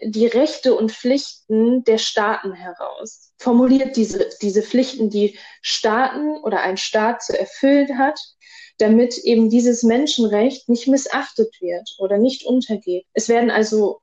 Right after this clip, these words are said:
Ansprüche auf Selbstbestimmung, Diskriminierungsfreiheit und also gleichberechtigte gesellschaftliche Teilnahmegesetz. Ja, also ich hoffe, dass, ja, Regierungen und viele Vereine noch irgendwie entstehen werden, die sich auch dafür einsetzen und man irgendwie als Verein auch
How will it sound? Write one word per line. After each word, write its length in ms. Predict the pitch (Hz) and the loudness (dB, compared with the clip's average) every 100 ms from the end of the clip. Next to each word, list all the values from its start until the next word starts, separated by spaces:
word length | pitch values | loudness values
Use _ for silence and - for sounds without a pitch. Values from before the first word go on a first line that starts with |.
| _ | _
Ansprüche 640 | 240 285 - - 226 226 | -4 -2 -2 -2 -2 -2
auf 160 | - 190 | -4 -2
Selbstbestimmung, 1040 | 202 220 247 - - - - 262 254 254 254 | 0 2 2 -4 -12 -6 -2 0 0 -2 -2
Diskriminierungsfreiheit 1400 | 226 - 233 254 285 262 254 - 233 233 240 233 226 233 | -2 2 4 4 4 4 2 -2 0 2 2 2 0 0
und 400 | 220 226 - _ - - | -2 -4 -14 _ -8 -2
also 220 | 202 208 | 0 2
gleichberechtigte 1120 | 220 254 262 247 - 220 _ 226 214 214 208 - | 2 2 0 -2 -4 -12 _ 2 2 2 0 -4
gesellschaftliche 760 | 214 214 226 233 240 233 220 226 | -4 0 2 2 0 -2 -4 -6
Teilnahmegesetz. 1200 | - 240 240 214 175 170 175 180 202 240 - - - | -2 0 0 0 -4 -10 -8 -4 -4 -6 -12 -8 0
Ja, 240 | 247 240 | 2 4
also 180 | 196 202 | 2 2
ich 160 | 220 226 | 0 -2
hoffe, 280 | 262 262 | -2 -2
dass, 580 | 220 214 220 - - - - | 0 -2 -4 -12 -16 -10 -4
ja, 200 | 226 220 | -2 -2
Regierungen 880 | 220 208 240 269 269 254 247 240 | -4 0 2 4 4 4 2 0
und 400 | 220 208 214 208 | 0 -2 -2 0
viele 180 | - 240 | 0 0
Vereine 340 | 226 247 233 233 | 2 0 2 4
noch 260 | 208 208 | 2 0
irgendwie 360 | - 220 220 - | 0 2 2 0
entstehen 500 | 220 - 226 233 226 | 0 0 2 4 4
werden, 220 | 214 214 | 4 2
die 100 | 208 | -2
sich 200 | 208 - | -6 -6
auch 100 | - | -6
dafür 280 | - 208 220 | -6 -6 -6
einsetzen 760 | 208 226 208 208 - 220 214 220 | 0 2 2 0 -2 -2 -2 -2
und 140 | 220 214 | 0 0
man 160 | 208 | 2
irgendwie 540 | 220 226 220 220 202 - | 2 2 2 4 2 2
als 220 | 202 - | -2 -4
Verein 380 | - - 233 - | -2 0 0 2
auch 300 | 202 220 | 0 -2